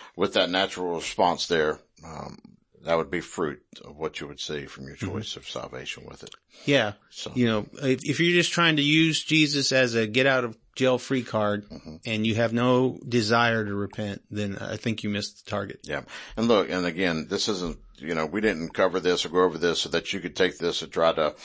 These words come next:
Speaker 1: you know, load up your shotgun of accusations and then start pointing it around at other people and say, "Oh, I see this and I see this." That's not what this is for. This is more for, for you. Because i-, i-,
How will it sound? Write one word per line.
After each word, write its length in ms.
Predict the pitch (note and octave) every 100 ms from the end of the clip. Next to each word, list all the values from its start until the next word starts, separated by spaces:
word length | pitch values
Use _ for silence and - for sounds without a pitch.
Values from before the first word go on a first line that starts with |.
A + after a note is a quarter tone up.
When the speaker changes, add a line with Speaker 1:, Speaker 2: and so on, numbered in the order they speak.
| - - -
Speaker 1:
you 60 | E2
know, 120 | E2+
load 280 | D#2+ G2 G2
up 160 | F#2 D#2+
your 160 | F2
shotgun 540 | - A#2 F2+ - F#2 E2+
of 100 | F#2
accusations 880 | F2 - F2 F2+ F2 E2+ D#2+ D#2+
and 140 | D#2 E2+
then 100 | E2
start 300 | - E2+ -
pointing 280 | F#2+ F2 E2+
it 80 | D#2+
around 260 | E2 E2+
at 80 | D#2
other 160 | E2 D#2+
people 340 | G2 F2 E2
and 80 | D#2
say, 160 | F2
"Oh, 220 | F2 G2 E2+
I 80 |
see 260 | E2 - G#2+
this 400 | F2 G2 F#2 -
and 80 | D#2
I 40 |
see 200 | - F#2+
this." 240 | F2+ F2+ - - - -
That's 180 | F#2+ A#2+
not 140 | A#2
what 80 | F#2
this 220 | G2 F#2
is 80 | D#2+
for. 220 | G2 F#2+
This 180 | F2 D#2+
is 100 | D#2
more 220 | F#2 G#2
for, 320 | - F2+ D#2+
for 200 | - F2
you. 420 | F2 A#2 A2 A#1 _ - - - - -
Because 480 | F#2 F2+ F#2+ E2 F2
i-, 40 |
i-, 100 | F2